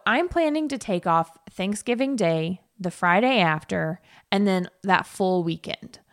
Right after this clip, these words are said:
Additionally, I'm taking off December twenty-third through January second. And that is the longest amount of time I have ever taken off from work that didn't include a vacation with it.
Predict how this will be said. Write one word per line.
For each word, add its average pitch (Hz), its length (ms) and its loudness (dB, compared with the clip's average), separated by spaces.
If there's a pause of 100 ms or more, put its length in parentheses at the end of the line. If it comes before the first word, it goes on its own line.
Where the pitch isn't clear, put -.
(240)
Additionally, 226 680 0
I'm 214 180 0
taking 262 420 -4
off 185 260 0
December 202 460 -4
twenty-third 190 880 -4
through 233 340 -2
January 175 680 -2
second. - 600 -8 (800)
And 202 280 0
that 196 240 4
is 247 100 0
the 247 80 0
longest 190 420 2
amount 208 240 -2
of 214 80 -2
time 170 460 -4
I 190 120 0
have 180 180 -2 (100)
ever 285 300 6
taken 180 320 0
off 170 180 2
from 185 160 0
work 170 360 2 (280)
that 208 160 0
didn't 220 240 0
include 240 320 0
a 190 60 0
vacation 185 640 -2
with 160 180 -6
it. - 180 -8